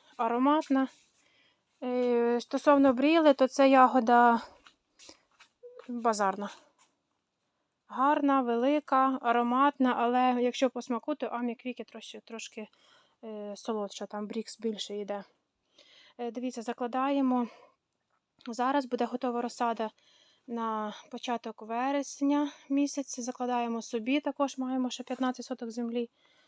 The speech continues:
Будемо розширяти полуницю цього року. Хоча війна, але, дав Бог, продали ягоду гарно.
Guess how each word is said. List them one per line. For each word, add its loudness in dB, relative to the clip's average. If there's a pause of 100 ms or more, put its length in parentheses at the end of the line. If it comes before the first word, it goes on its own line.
(220)
Будемо -6
розширяти -6
полуницю -6
цього -8
року. -8 (920)
Хоча -12
війна, -2
але, -4 (1040)
дав -14
Бог, -10 (360)
продали -12
ягоду -8
гарно. -10